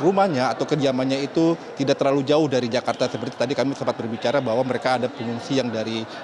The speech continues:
Bogor, kemudian dari Tangerang, dan kemudian juga ada juga yang dari Cipanas, bahkan dari Jawa Timur pun ada yang, eh, ingin pulang secara mandiri begitu. Dan kemudian juga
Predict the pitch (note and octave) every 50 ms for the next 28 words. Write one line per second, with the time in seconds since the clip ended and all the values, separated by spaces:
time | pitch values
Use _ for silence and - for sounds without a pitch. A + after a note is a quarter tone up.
0 | - - C3 D3+ D#3+ D3 C3+ C3+ C3+ C3 C3 B2+ - A2+ A2 G#2+ A2+ A2 G#2+ A2+
1 | A#2 - - A#2+ A2+ - - D3 C#3+ C3+ C3 C3+ B2 A#2 A2 - A2+ A2 A2 A#2+
2 | A2+ G#2+ A#2 A2 B2+ A#2 A2 A2+ A2 A2+ G#2+ - C3+ C#3 D3+ C3+ A#2+ A2+ A2 G#2+
3 | A2+ - - A#2+ - C#3 C#3 C3+ C3 C3 - - B2 A#2 - C#3+ C3+ C3 A#2+ A2+
4 | B2 A#2+ A#2+ - C3 B2 B2 B2+ - D3+ C3+ B2+ C3 C#3 C3+ B2 B2 A#2+ A#2+ -
5 | - - - - - - - - A#2 A#2 A#2 A#2+ A2+ - - - - - - D3
6 | C#3+ D#3 E3 D#3+ D#3 D3 D3+ D3+ D3 D3 C#3+ - - - C3 B2+ C3+ C3 B2+ B2+
7 | B2+ A#2+ A#2+ C3 B2+ A#2 A2+ A2+ A2 A2+ A#2+ - B2 A#2 A2 G#2+ A2+ A#2 A#2 A2+
8 | - A#2+ A#2+ A2+ A#2+ A#2 A2+ B2 A#2+ C#3+ D3+ D#3+ D#3+